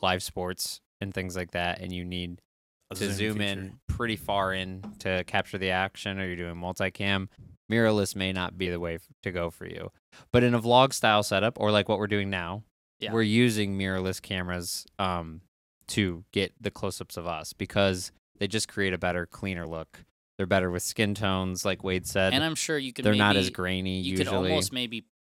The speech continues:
Speaker 3: tell a little bit if Kevin, our producer, wants to, like, show you for, like, the camera that's facing us is our Canon E O S R, mirrorless camera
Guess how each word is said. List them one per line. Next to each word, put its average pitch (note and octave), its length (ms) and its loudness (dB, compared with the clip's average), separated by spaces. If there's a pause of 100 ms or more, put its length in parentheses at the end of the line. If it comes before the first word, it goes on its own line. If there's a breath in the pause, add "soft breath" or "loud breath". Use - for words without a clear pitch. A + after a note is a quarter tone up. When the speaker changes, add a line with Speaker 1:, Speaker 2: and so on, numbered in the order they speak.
(100)
Speaker 3:
tell B2+ 380 -2
a G2 60 -6
little F#2+ 180 -10
bit G#2 200 -6
if F#2+ 140 -10
Kevin, G#2+ 220 -12
our G#2 80 -10
producer, G#2 400 -14
wants F#2 220 -14
to, F#2 160 -12
like, E2+ 200 -16
show A2 260 -8
you F#2+ 260 -12
for, F#2 480 -14
like, G#2+ 180 -12
the C3 80 -8
camera B2 320 -2
that's A2+ 160 -4
facing A2 360 -6
us F#2+ 300 -10
is G2+ 120 -14
our F#2+ 80 -12
Canon G2 340 -14
E F#2 80 -14
O F#2 60 -12
S F#2 160 -10
R, G2 220 -10 (200)
mirrorless A#2 320 -6
camera G#2 400 -10